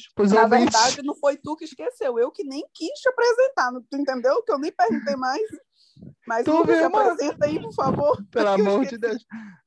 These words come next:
Speaker 1: Já sofri o primeiro cancelamento aqui no podcast, mas tudo bem, a gente releva.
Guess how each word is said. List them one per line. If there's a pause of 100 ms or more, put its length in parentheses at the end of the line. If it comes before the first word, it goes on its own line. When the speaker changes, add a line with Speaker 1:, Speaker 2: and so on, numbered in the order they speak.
(360)
Speaker 1:
Já
sofri
o
primeiro
cancelamento
aqui
no
podcast,
mas
tudo
bem,
a
gente
releva.